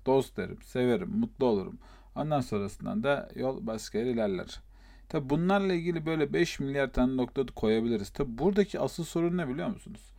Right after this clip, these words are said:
Benim özelinde anlattığım hikayelerin hepsinde, e, şimdi bir hikayenin,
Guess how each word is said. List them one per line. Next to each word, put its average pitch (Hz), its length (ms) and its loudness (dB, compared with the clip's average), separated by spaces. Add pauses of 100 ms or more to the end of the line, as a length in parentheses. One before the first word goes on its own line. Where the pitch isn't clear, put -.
(340)
Benim 110 520 0 (400)
özelinde 110 460 2
anlattığım 101 500 2
hikayelerin 202 480 2
hepsinde, 202 580 -2 (520)
e, - 160 -14
şimdi 127 320 0
bir 156 120 0
hikayenin, 165 880 0